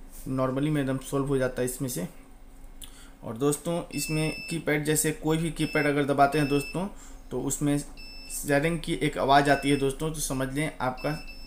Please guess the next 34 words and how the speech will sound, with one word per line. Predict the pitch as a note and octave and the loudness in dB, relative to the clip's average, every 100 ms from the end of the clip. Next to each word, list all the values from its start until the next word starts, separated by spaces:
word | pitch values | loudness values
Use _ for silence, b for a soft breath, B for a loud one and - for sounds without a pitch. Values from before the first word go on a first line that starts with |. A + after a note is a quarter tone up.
| - - A2 G#2+ - | -14 -14 -10 -8 -4
हर | D3 | -2
बटन | C#3+ C#3 C#3+ C#3 | 0 0 0 0
काम | C3 C3 | 0 0
कर | B2+ B2 | 0 0
रहा | A#2 | 0
है | |
दोस्तों। | A2+ A2 - A2 G#2 B B B B B | 0 -4 -4 -8 -10 B B B B B
और | - B2+ | -4 -2
जिसमें | C3 C3+ E3 | 0 0 0
शेयरिंग | D3 D#3 D#3+ | 2 2 2
की | D#3+ | 2
आवाज़ | D3+ D#3 D#3 | 4 4 4
नहीं | E3 D#3+ | 2 4
आ | |
रही | D#3 | 4
दोस्तों, | D#3 D#3+ - F3 | 2 0 -2 -2
वो | C3+ C#3 - | -2 -2 -4
कीपैड | C#3 C#3+ C#3 | 0 0 0
का | D3 | 0
बटन | C3+ D#3+ D#3+ | 0 -2 -2
काम | C3+ B2 | 0 0
नहीं | B2 | -2
कर | B2 | -2
रहा। | A#2+ | -2
देखें | A#2+ C3+ D3 | -2 -2 0
दोस्तों, | D3 C#3+ D#3 | -2 -2 -4
अब | C#3 | -4
फिट | - D#3 C#3+ | -2 -4 -2
की | D3 | -2
बटन | D3 C#3+ | 0 0
दबा | C#3 C3+ | 0 2
रहे | C3+ | 2
हैं | D3 | 0
इसमें, | C#3+ D#3 | -2 -4